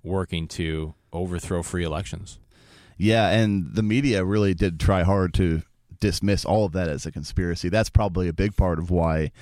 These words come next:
Speaker 2: it's taken so long for people to realize it actually is happening. Uh, but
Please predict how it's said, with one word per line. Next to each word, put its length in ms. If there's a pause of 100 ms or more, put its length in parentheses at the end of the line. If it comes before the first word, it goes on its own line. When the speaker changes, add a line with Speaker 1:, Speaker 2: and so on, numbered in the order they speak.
(240)
Speaker 2:
it's 200
taken 320
so 240
long 300
for 160
people 220
to 60
realize 400
it 80
actually 440
is 160
happening. 520 (400)
Uh, 320 (200)
but 300